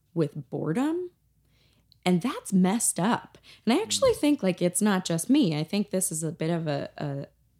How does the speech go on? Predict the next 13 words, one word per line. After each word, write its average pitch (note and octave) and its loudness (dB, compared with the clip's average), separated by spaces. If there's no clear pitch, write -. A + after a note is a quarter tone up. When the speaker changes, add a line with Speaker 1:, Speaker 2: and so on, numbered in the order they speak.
Speaker 1:
societal E3 -2
concern D4 -4
where, E3+ 2
like, - -8
we F3 0
have E3+ -4
so G3+ -2
much E3+ -4
pressure E3 -6
on D#3 -6
productivity G#3 -6
and D3 -4
excitement C4 -4